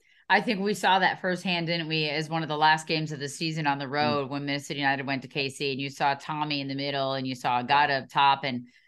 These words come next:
Speaker 1: you know, that was even with still missing some of their key pieces, but those guys, I think, are gonna be
Speaker 2: Mm-hmm.
Speaker 1: really good in their, in their second year. So, and then, you know, teams like Portland and Seattle, like, they're not gonna miss the playoffs again. You know, like, that's,
Speaker 2: Yeah.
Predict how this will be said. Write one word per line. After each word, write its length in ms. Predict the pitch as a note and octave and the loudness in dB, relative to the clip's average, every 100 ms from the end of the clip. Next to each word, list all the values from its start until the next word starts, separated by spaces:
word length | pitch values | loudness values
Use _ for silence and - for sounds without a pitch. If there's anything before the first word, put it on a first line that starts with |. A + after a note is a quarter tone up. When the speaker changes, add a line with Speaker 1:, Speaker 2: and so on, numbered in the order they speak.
| _ _ | _ _
Speaker 1:
you 80 | E3 | -4
know, 220 | F3 E3 D#3 | -2 0 2
that 200 | D3+ D#3 | 2 2
was 220 | C#3+ D3 | -6 -8
even 300 | D#3 D#3+ D3+ | -4 -2 -2
with 120 | D3 B2+ _ | -4 -8 _
still 300 | - - D#3 | -16 -6 -4
missing 320 | D3+ C#3+ D3+ | -2 -6 -8
some 240 | - D3+ D3 | -4 -4 -2
of 60 | |
their 180 | C#3 C#3+ | 0 -2
key 220 | C#3+ D3+ | -2 -10
pieces, 440 | C3 D3 C3+ C#3 B2 | -8 -8 -8 -12 -10
but 160 | C#3 | -8
those 240 | C#3 C#3 B2+ | -6 -6 -4
guys, 400 | C#3+ B2+ C3 C3 | -2 0 -2 -6
I 80 | C3+ | -8
think, 280 | C#3 B2 | -8 -8
are 100 | C3 | -8
gonna 120 | C3 C3 | -8 -8
be 80 | |
Speaker 2:
Mm-hmm. 80 | C3+ | -8
Speaker 1:
really 280 | C#3 C3+ C3 | -6 -6 -6
good 260 | C3 C3+ C3 | -6 -6 -6
in 120 | C3+ | -6
their, 240 | C3+ C3 | -6 -8
in 160 | - C#3+ | -10 -10
their 120 | B2+ | -10
second 280 | - C3+ B2+ | -8 -8 -8
year. 200 | C3 B2+ | -8 -10
So, 320 | - B2+ B2 - - - | -6 -6 -6 -12 -20 -6
and 100 | C4 | -2
then, 80 | C#4 | 2
you 120 | A#3 | 4
know, 180 | G3+ G3 | 4 2
teams 300 | F#3+ F#3+ F#3 | 2 0 2
like 200 | D#3+ - | -2 0
Portland 320 | F#3 E3+ E3+ | -2 0 -2
and 100 | E3 | -2
Seattle, 280 | F3+ D#3 D#3 | 2 2 2
like, 160 | F3 | 0
they're 140 | G#3 A#3+ | -2 -2
not 160 | D3+ | -2
gonna 120 | B2+ A#2+ | -2 -6
miss 180 | A#2+ | -6
the 60 | C3 | -12
playoffs 400 | B2 A#2+ G#2 A2 | -12 -10 -10 -14
again. 340 | A2 G2 G#2 - | -14 -14 -14 -8
You 120 | E3 | 0
know, 120 | E3+ | 2
like, 200 | E3 F3 | 4 4
that's, 240 | G3 G#3+ | 4 2
Speaker 2:
Yeah. 120 | - | 0